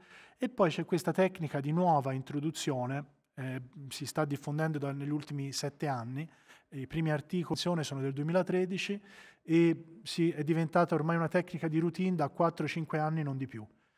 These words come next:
proprio a darvi un'indicazione della, eh, rapidità e anche intensità con cui si fa ricerca e si sviluppano nuovi strumenti. Questo è un aspetto importantissimo. Guardate, siamo storici dell'arte e stiamo parlando di dati scientifici.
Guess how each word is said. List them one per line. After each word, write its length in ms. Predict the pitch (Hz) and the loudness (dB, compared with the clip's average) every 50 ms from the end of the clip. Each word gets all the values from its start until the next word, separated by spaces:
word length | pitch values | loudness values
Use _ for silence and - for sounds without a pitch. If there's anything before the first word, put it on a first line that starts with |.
| _ _ _ | _ _ _
proprio 260 | - 175 170 - 170 | 2 2 2 4 2
a 40 | 156 | 2
darvi 280 | 151 170 175 170 160 160 | 6 6 4 4 4 0
un'indicazione 680 | 156 156 156 160 165 - 185 175 - - 180 175 175 | 0 0 0 -2 0 0 0 0 0 0 -2 0 2
della, 300 | 170 156 147 143 139 139 - - _ - - - _ _ _ _ _ _ | 0 0 2 0 0 -2 -4 -12 _ -20 -20 -20 _ _ _ _ _ _
eh, 360 | - 143 135 139 139 143 143 147 | -10 -8 -6 -4 -4 -6 -4 4
rapidità 840 | 160 175 170 196 185 165 180 175 - 196 196 208 208 - - - - | 4 4 6 4 2 2 2 6 8 8 8 8 8 2 -6 -12 -6
e 100 | - 160 | -2 0
anche 220 | 165 165 - - 180 | 0 0 0 0 0
intensità 960 | 175 165 - 180 180 175 - - 180 156 196 190 196 196 175 - - - - | 0 2 2 2 2 2 2 0 0 6 6 6 6 6 2 -10 -16 -16 -8
con 160 | - 151 143 | -6 -6 -6
cui 140 | - - 165 | 0 0 0
si 140 | - - 151 | 0 0 2
fa 140 | - 175 | 4 4
ricerca 520 | 170 170 165 - - 196 202 196 196 - 175 | 4 4 2 2 6 6 6 4 4 0 -2
e 40 | 143 | -2
si 140 | - 170 | -2 -4
sviluppano 520 | 143 135 151 170 185 190 185 - 180 165 165 | -4 -4 0 0 0 0 0 0 0 0 2
nuovi 220 | 156 151 147 147 | 0 0 -2 -2
strumenti. 640 | 139 - - 143 127 117 107 107 104 - - 113 107 _ _ _ _ - - - - - - - _ _ _ _ _ | -4 -4 -6 -6 -6 -6 -10 -12 -14 -14 -16 -16 -16 _ _ _ _ -20 -20 -20 -20 -20 -20 -20 _ _ _ _ _
Questo 240 | - 254 247 - - | 0 0 0 4 4
è 40 | 190 | 4
un 40 | 185 | 4
aspetto 480 | 175 - - 214 208 - - 190 - - | 4 4 2 0 0 0 -4 -6 -6 -4
importantissimo. 1400 | 214 233 226 196 - - - - - 226 202 - - 190 180 156 - - 165 139 - - - 120 107 101 - - - | -4 -2 -2 -2 -4 -10 -16 -2 -2 -2 -2 0 0 0 0 0 0 -2 -2 -2 -2 -8 -10 -10 -12 -18 -18 -20 -8
Guardate, 420 | - 180 185 147 127 107 - - - - | -2 0 0 0 -2 -10 -12 -16 -14 -6
siamo 280 | - - 208 208 196 | 2 2 2 2 2
storici 340 | - - 202 190 160 - 165 | 0 0 0 0 0 0 2
dell'arte 760 | 165 175 190 208 202 180 147 - - 143 - - - _ _ _ | 2 6 8 8 8 8 8 4 -4 -6 -6 -8 -20 _ _ _
e 380 | - 185 196 202 - - - - | 0 0 0 0 -2 -16 -20 -14
stiamo 280 | - - 180 175 175 165 | -6 0 2 4 4 6
parlando 400 | - 185 185 202 208 208 185 160 | 6 6 8 8 6 6 6 2
di 80 | 160 | 2
dati 260 | 156 180 185 - 185 | 4 4 4 4 0
scientifici. 840 | 147 - - 170 156 147 - - 123 107 - 117 110 - - 104 | -4 -2 -2 -2 -4 -4 -6 -10 -14 -12 -12 -8 -6 -6 -6 -8